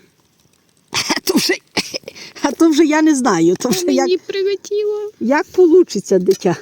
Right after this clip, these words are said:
Speaker 1: Прийми руку.
Speaker 2: Ти взагалі витирав.
Speaker 1: О. О. Так, де я її поділа, то, що я готувала.
Speaker 2: Отут,
Speaker 1: Во.
Speaker 2: так.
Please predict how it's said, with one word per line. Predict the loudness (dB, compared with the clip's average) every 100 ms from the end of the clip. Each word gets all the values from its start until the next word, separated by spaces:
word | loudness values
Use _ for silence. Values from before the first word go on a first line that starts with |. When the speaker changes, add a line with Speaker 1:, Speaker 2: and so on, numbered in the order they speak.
| -10
Speaker 1:
Прийми | -2 2 4 4 2
руку. | 2 2 2 0 _ _ -16 -14 -16 _ _ _ _ _ _ _ -16 -16 _ -18
Speaker 2:
Ти | -18
взагалі | -14 -12 -12 -12 -12 -14
витирав. | -14 -16 -14 -18 -20 _ _ -18 -18 _ _ _ _ _ _ -20 -16 -16 _ _ _ _ _
Speaker 1:
О. | -14 -10 -6 -4 -4 -6 -20 -20 _ _ _ _ _ _ _ -20 -20 -18 -20 _ _ _ _ _ -8
О. | -6 -6 -14 _ _ _ _ _ _ _ _ _
Так, | -20 -20 -20 _ _
де | -12 -8
я | -6
її | -6 -8
поділа, | -10 -4 -2 -2
то, | -6 -10 -8
що |
я | -8 -8
готувала. | -10 -12 -10 -10 -10
Speaker 2:
Отут, | -12
Speaker 1:
Во. |
Speaker 2:
так. | -16